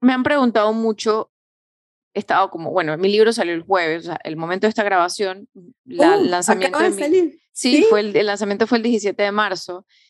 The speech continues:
Speaker 2: ¡Guau,
Speaker 1: Em,
Speaker 2: éxito!
Speaker 1: sí, o sea, acaba de pasar al momento de esta grabación, porque esto sale después,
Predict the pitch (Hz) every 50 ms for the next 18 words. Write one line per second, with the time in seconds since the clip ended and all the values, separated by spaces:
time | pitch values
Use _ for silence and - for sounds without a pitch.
0 | _ _ _ _ _ 269 302 311 339 349 349 330 277 240 226 233 254 359 277 -
1 | - - 302 285 202 - - 226 214 202 196 247 - - 294 269 277 269 254 226
2 | 220 220 208 202 - 214 214 226 233 226 - 196 214 - 233 214 208 226 220 _
3 | _ - 190 180 170 180 180 180 185 190 247 254 240 - 226 226 214 180 196 -
4 | 240 208 185 185 175 170 170 202 202 214 214 208 208 220 196 151 - - 208 185
5 | 175 202 - -